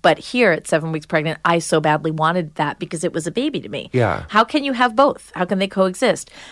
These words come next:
Speaker 1: And, you know, it made me think about where we stand on that spectrum of, um, of whether we're pro-life or pro-choice in this country. And I think that where we stand doesn't depend on whether we define ourselves as pro-life or pro-choice, because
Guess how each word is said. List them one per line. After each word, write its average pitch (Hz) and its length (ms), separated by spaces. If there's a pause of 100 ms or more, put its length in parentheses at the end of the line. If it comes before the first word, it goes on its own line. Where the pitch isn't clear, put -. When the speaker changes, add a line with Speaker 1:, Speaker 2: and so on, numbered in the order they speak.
(160)
Speaker 1:
And, 208 360
you 214 80
know, 220 80
it 196 80
made 247 180
me 269 120
think - 260
about 170 280
where 170 160
we 175 120
stand 214 360
on 156 140
that 147 300
spectrum 131 560
of, 147 280 (440)
um, 151 420 (400)
of 165 100
whether 165 220
we're 156 140
pro-life 151 480
or 151 80
pro-choice 302 520
in 151 80
this 143 140
country. 143 460 (400)
And 208 240 (160)
I 208 80
think 311 380
that 175 200 (420)
where 220 320
we 233 120
stand 226 640
doesn't 220 360 (140)
depend 220 380
on 175 120
whether 170 220
we 160 140
define 294 420
ourselves - 460
as 151 80
pro-life 151 440
or 147 60
pro-choice, - 480
because - 320